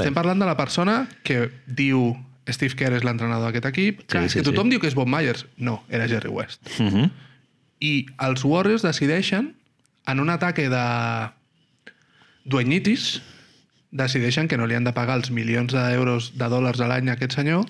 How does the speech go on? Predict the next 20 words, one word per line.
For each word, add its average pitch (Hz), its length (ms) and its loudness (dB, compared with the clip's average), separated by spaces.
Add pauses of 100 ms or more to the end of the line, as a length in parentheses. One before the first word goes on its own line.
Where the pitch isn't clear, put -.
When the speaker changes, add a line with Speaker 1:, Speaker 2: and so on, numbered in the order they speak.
Speaker 2:
Clar. 82 200 0 (280)
Speaker 1:
perquè 113 240 -4
està 107 160 -8
Bob 110 160 -2
Myers, 107 520 2 (560)
perquè 117 220 -4
estan 110 300 -4
Joe 110 160 -2
Lacob 117 320 -2
i 117 60 -2
Kirk, 117 420 0
eh, 120 200 0 (120)
l'altre, 151 280 0
que 147 80 -2
no 131 80 2
me'n 139 80 0
recordo 151 240 2
com 175 80 4
es 180 80 4
diu, 262 220 4